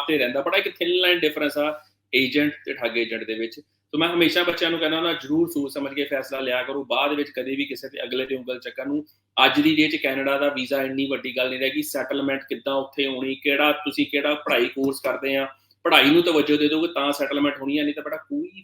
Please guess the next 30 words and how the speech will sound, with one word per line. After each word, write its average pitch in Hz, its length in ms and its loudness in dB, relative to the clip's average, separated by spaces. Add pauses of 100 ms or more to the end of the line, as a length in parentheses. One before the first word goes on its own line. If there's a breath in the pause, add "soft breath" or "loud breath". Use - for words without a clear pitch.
ਫਾਇਦਾ 135 300 -2
ਨਹੀਂ 135 180 -4
ਹੈਗਾ। 135 140 -4
ਆਉਣ 131 120 -2
ਵਾਲੇ 127 140 -2
ਸਮੇਂ 135 200 -8
'ਚ 135 60 -10
ਨੁਕਸਾਨ 123 340 -6
ਹੀ 139 80 0
ਹੋਊਗਾ। 147 320 -2 (280 loud breath)
ਬਾਕੀ 123 180 2
ਦੁਬਾਰਾ 143 300 4
ਮੈਂ 156 100 2
ਮੁੱਦਾ 151 220 2
ਆਉਂਦਾ 160 200 4
ਅਟੈਸਟੇਸ਼ਨ 156 500 4
ਲੈਟਰ 139 240 2
ਤੇ 143 100 0
ਲੈ 143 160 4
ਕੇ, 170 280 2 (1500)
ਜੇ 196 540 10
ਤੁਸੀਂ 170 360 0
ਬੇਟਾ 165 180 -2
ਕਿਤੇ 175 220 -2
ਹੋਰ 143 360 -4
ਕਾਲਜ 135 200 2
'ਚ 143 100 -4
ਅਪਲਾਈ 123 260 0
ਕਰਦੇ 117 380 -4
ਆ, 104 120 -12